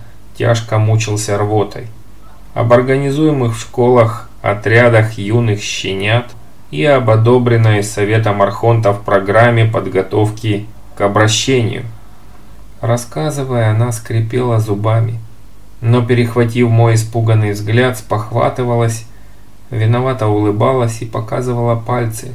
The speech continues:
с коротко подрезанными ногтями. «Не бойся, у меня не растут. И вообще из женщин обращается лишь каждая десятая».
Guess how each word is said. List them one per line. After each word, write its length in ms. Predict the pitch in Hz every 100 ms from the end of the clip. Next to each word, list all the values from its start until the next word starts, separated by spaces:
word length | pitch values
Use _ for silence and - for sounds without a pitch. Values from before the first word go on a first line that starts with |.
| -
с 80 | -
коротко 480 | - 127 120 113 113
подрезанными 800 | 110 113 107 107 104 101 101 101
ногтями. 680 | 101 98 - 104 101 127 - - - - - - - - - - 120
«Не 180 | 123
бойся, 440 | 131 147 135 - 98
у 60 |
меня 260 | 98 110 113
не 160 | 117 120
растут. 500 | 113 - 135 117 - - - - - - - -
И 80 | 139
вообще 480 | 143 151 - 175 135
из 80 | 110
женщин 480 | 117 147 139 131 123
обращается 760 | 113 117 113 135 131 123 -
лишь 220 | 117 113
каждая 480 | - 127 123 120 120
десятая». 640 | 117 117 - 123 113 113